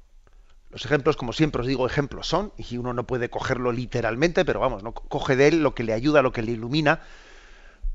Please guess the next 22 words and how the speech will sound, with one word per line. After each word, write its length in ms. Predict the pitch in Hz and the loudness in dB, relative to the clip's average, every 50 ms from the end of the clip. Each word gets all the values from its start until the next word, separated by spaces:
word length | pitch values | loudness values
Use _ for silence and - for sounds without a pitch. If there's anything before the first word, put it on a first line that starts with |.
| - - - - - - - _ - _ - | -6 -8 -12 -12 -12 -16 -18 _ -20 _ -2
La 240 | 139 131 131 - | 2 2 2 4
persona 640 | - 139 127 - - 220 208 170 131 104 - - - - - - - - _ _ - _ - - - - - | 4 2 2 4 0 0 4 4 4 2 2 -4 -16 -20 -20 -20 -20 -20 _ _ -20 _ -20 -20 -12 0 4
es 220 | 175 185 - - | 4 4 4 4
al 160 | 131 127 120 | 2 2 2
chofer, 580 | - - 185 175 - - 139 135 135 - - - - - - - - - | 0 2 2 2 2 4 4 4 4 4 -2 -10 -16 -20 -20 -20 -16 -12
¿eh? 220 | 135 127 151 160 - _ - _ _ _ - - - - - - - _ _ _ _ _ _ _ _ _ _ _ _ _ - _ - _ - | -10 -10 -10 -10 -14 _ -20 _ _ _ -20 -20 -20 -20 -20 -20 -20 _ _ _ _ _ _ _ _ _ _ _ _ _ -20 _ -20 _ 0
lo 200 | 131 135 131 - | 2 2 2 4
que 220 | - 131 127 123 | 4 4 4 6
la 160 | 123 123 127 | 6 6 6
naturaleza 580 | 127 131 127 - 135 127 127 131 160 156 - 147 | 6 4 2 2 2 2 4 4 4 4 4 2
es 120 | 147 - | 2 4
al 120 | 131 120 - | 2 0 2
coche. 440 | - 139 127 - - 104 - - - _ - - _ _ _ _ _ - _ _ - - - - - - - - - - - _ _ - _ _ - - - | 2 0 0 0 -4 -10 -10 -12 -16 _ -20 -20 _ _ _ _ _ -20 _ _ -20 -20 -20 -20 -20 -20 -20 -20 -20 -20 -20 _ _ -20 _ _ -20 -16 -14
¿Eh? 160 | 120 127 139 - - - - - - - - - - - | -14 -14 -14 -18 -20 -20 -20 -20 -20 -20 -20 -20 -16 -6
La 140 | 123 120 120 | -2 0 2
naturaleza 680 | 123 120 120 - 131 120 123 120 131 147 - - 131 | 2 2 0 0 -2 0 0 2 2 0 0 2 0
humana, 540 | 131 127 135 156 170 156 151 156 170 - - - - _ _ - - - | 0 2 4 4 4 4 4 0 0 -2 -10 -20 -20 _ _ -20 -18 -16
¿eh? 160 | 127 127 - | -16 -14 -14
o 40 | - | -14
sea, 160 | - - 101 | -12 -10 -8
la 120 | 104 107 101 | -8 -8 -8
naturaleza 720 | 107 104 - - 113 110 120 135 127 - 127 110 - | -8 -10 -8 -8 -6 -2 -2 -2 -2 -2 -4 -4 -4